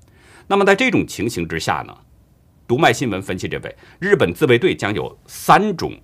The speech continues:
主要的行动类型。首先就是，如果依照重要影响事态法，那么认定这是重要影响事态，也就是说，如果任其发展，可能会演变成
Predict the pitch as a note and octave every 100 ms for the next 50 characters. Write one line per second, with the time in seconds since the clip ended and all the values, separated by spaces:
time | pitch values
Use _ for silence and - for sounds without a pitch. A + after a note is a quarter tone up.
0 | _ _ - C#2+ C#3 C#3+ D2+ - - D2
1 | - F2+ D#2 - A1 _ _ _ _ _
2 | _ _ _ _ _ - _ - B2+ A#2+
3 | F#3+ G3+ G#2+ - - - - F3 G3 D#3
4 | G3 D3 A#2 - A3 D3 C#3+ G2 D#2 B2
5 | F2 C#2 - C3+ A2+ G2+ - - - _
6 | _ _ _ - D#3+ D#3 F3+ F3+ A3 D3+
7 | G#2+ G#2+ - E2 - _ G3 E3+ A2 F2
8 | C#2 A2+ C#2 - F2+ - C2 _ _ _
9 | _ - F#2+ C3+ A#2+ A#2 G#2 - _ _
10 | _ _ _ - D#3+ G3+ D#3+ G3+ E3 D#3
11 | D#3 C3 D3+ - - - _ _ _ -
12 | A2 C#3 E3+ G2 D#2+ C2 - E3+ - -
13 | G2